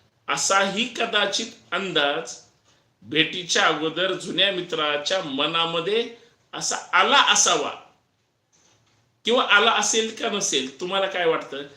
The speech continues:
कारण हा प्रश्न आहे, अनुर-, अनुत्तरित आहे, कारण याच प्रश्नाच्या आणि उत्तराच्या भोवताली आमचा देशाचा स्वाभिमान, आमच्या राज्याचा स्वाभिमान, आमच्या सगळ्या, अ, समतेचा स्वाभिमान, संविधानाचा स-, म्हणजे सन्मान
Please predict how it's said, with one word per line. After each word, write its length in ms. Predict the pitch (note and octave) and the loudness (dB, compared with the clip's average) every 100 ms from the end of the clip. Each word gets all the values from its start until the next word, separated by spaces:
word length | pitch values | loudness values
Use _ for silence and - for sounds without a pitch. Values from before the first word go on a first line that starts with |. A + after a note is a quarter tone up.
| _ _ | _ _
कारण 160 | C#3+ D3+ | -8 -8
हा 140 | E3+ | -6
प्रश्न 380 | - E3+ E3 - | -8 -4 -4 -4
आहे, 260 | F#3 D#3+ B2+ | -6 -4 -6
अनुर-, 680 | C#3+ D#3 E3 F3 - _ _ | -6 -4 -4 -6 -16 _ _
अनुत्तरित 480 | D#3+ E3 D#3+ E3+ E3+ D3+ | -10 -10 -8 -6 -6 -8
आहे, 240 | D3 B2 A#2+ - - _ | -8 -10 -12 -20 -20 _
कारण 320 | C3 D#3+ E3+ A#2+ | -2 0 0 -2
याच 440 | A#2+ D3+ F3 - | 2 4 4 0
प्रश्नाच्या 540 | - E3 - E3 D#3+ F#3 | -4 -6 -4 -4 -4 -6
आणि 120 | F#3+ | -6
उत्तराच्या 720 | D#3+ - D3+ D3+ C#3+ E3+ G#3 A#3 - _ - | -10 -8 -8 -6 -6 -6 -8 -14 -20 _ -16
भोवताली 560 | C3 D#3+ D#3+ E3+ C3+ B2 - _ - | -2 -2 0 -2 -2 -6 -12 _ -10
आमचा 300 | C3 C#3+ D3+ | -6 -2 0
देशाचा 500 | D3+ D#3 E3+ E3 E3 | 0 -2 -2 -4 -6
स्वाभिमान, 600 | - B2+ C3 B2+ A#2 A#2+ | -4 -6 -6 -8 -8 -8
आमच्या 280 | C3 C#3 | -6 -4
राज्याचा 480 | C3+ C3+ C3+ D#3 D#3 | -2 -4 -4 -4 -4
स्वाभिमान, 580 | D3 C3+ C3 B2+ B2+ A#2+ | -8 -8 -8 -10 -10 -10
आमच्या 380 | B2 C3+ D#3+ F3+ - - - | -10 -8 -8 -8 -12 -20 -18
सगळ्या, 680 | - C3+ D3+ D#3 - - D3+ | -10 -4 -2 -2 -8 -10 -6
अ, 60 | |
समतेचा 600 | C#3+ E3 D#3 D#3 E3+ F3 | -4 -4 -4 -6 -6 -4
स्वाभिमान, 680 | E3 D3 C3+ C#3 C3 B2 B2+ | -6 -4 -6 -6 -6 -8 -8
संविधानाचा 840 | B2+ C3+ C#3 D3+ D#3 D#3 E3 D3+ D#3 | -4 -4 -2 -2 -2 -4 -4 -8 -8
स-, 1300 | E3+ C3+ B2+ B2 A#2+ - _ _ _ _ _ - B2+ | -8 -8 -8 -10 -12 -18 _ _ _ _ _ -18 -8
म्हणजे 380 | C3 C3 C#3 | -4 -2 -2
सन्मान 520 | - C3+ C3 C3 A#2 | -2 -2 -2 -2 -4